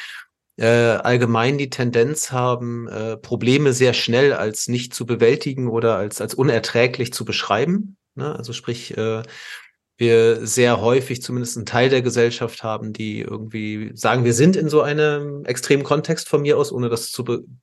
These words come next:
benutzen, aber dieses, es betrifft mich jetzt und ich find's unerträglich und es muss sich sofort ändern, ne? So, weil so, so geht das nicht. Und ich glaube aber, dass eine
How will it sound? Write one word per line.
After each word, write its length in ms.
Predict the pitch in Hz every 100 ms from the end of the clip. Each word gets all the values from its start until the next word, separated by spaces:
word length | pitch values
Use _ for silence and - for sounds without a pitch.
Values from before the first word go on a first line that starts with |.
| _
benutzen, 540 | - 127 165 - - 156
aber 220 | 113 123
dieses, 240 | 117 120
es 140 | - -
betrifft 400 | 127 - 180 -
mich 160 | 147
jetzt 200 | 143 127 120
und 100 | 110
ich 100 | -
find's 160 | 131
unerträglich 600 | - 123 - 135 127 123
und 80 | 117
es 100 | 110
muss 140 | 135 131
sich 120 | 127
sofort 340 | 113 - 117
ändern, 340 | 120 147 143 127
ne? 160 | 175
So, 160 | 165 113
weil 160 | 107 107
so, 160 | 110
so 160 | 110 117
geht 180 | 120 123
das 160 | 120
nicht. 220 | 127 127 - - - - - _ _ _ _ _ _ _
Und 600 | 120 120 120 120 120 120
ich 360 | - 127 - - _
glaube 360 | 131 120 127 113
aber, 180 | 117 117
dass 400 | 117 - - -
eine 1080 | 110 117 113 113 113 113 117 117 117 117